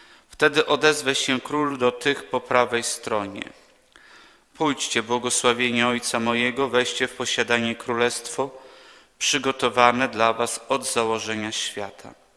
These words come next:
Bo byłem głodny, a daliście mi jeść. Byłem spragniony, a daliście mi pić. Byłem przybyszem,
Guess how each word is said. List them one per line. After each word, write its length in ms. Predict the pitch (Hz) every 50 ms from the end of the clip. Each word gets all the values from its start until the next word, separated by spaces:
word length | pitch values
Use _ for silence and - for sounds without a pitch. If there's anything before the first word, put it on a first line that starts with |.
| _ _ _ _ _ _ _ _ _ _ _ - - _ _ _ _ _ _ _ _ _ _
Bo 120 | - 120 127
byłem 340 | 120 135 131 123 123 123 117
głodny, 600 | 117 131 143 143 139 - 113 107 107 110 120 - - - - - - _ -
a 120 | 117 117
daliście 600 | 113 117 113 113 110 117 117 - - - - 123 120
mi 200 | 123 127 120 101
jeść. 540 | 95 95 98 - - - - - - - - _ _ _ _ _ _ _ _ _ _ _ -
Byłem 300 | 113 120 120 117 113 117
spragniony, 880 | - - - - 123 123 117 117 113 113 113 113 110 113 120 127 139 135 - - - - - _ _ _ _ _ -
a 100 | 139 135
daliście 640 | 113 113 110 110 110 117 110 - - - - 120
mi 160 | 117 123 127
pić. 540 | - - - 127 107 - - - - - - - _ _ _ _ _ _ - - - - _ _ -
Byłem 380 | 120 120 135 135 131 127 123 120
przybyszem, 840 | - - - - 135 117 131 156 139 - - - 117 110 113 117